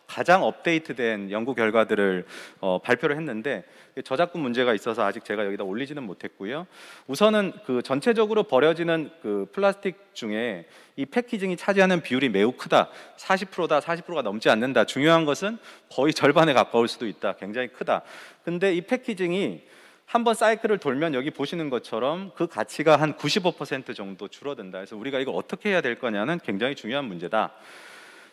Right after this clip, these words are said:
그럼 우리가 어떻게 하느냐? 아까 전에 이제 환경부에서도 이제 말씀하셨고, 장기적으로는, 어, 열분해를 영점일에서 십 프로까지 끌어가는 거는 저도 굉장히 이제 긍정적으로 보는데요.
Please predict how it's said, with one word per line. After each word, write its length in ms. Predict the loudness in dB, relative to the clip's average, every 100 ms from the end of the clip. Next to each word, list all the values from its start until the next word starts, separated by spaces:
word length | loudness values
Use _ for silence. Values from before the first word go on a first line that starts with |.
| _ _
그럼 160 | -2 0
우리가 200 | 6 6
어떻게 320 | 6 4 4
하느냐? 340 | 4 6 6
아까 180 | 8 8
전에 360 | 10 8 8 2
이제 140 | 2 2
환경부에서도 540 | 6 4 4 0 -4
이제 100 | -4
말씀하셨고, 920 | -2 -4 -6 -10 -12 -12 -4 0 2
장기적으로는, 920 | 4 4 4 4 4 6 8 8 6 2 -8 -18 -20 _
어, 260 | 0 0 2
열분해를 580 | 2 2 0 0 0 0
영점일에서 460 | -2 -4 -6 -6 -8
십 180 | -12
프로까지 360 | -10 -4 -2 -2
끌어가는 440 | 0 4 4 4
거는 200 | 2 0
저도 200 | 0 0
굉장히 300 | 0 -2 -2
이제 80 | -4
긍정적으로 500 | -6 -8 -6 -4 -6
보는데요. 560 | -6 -6 -4 -4 -4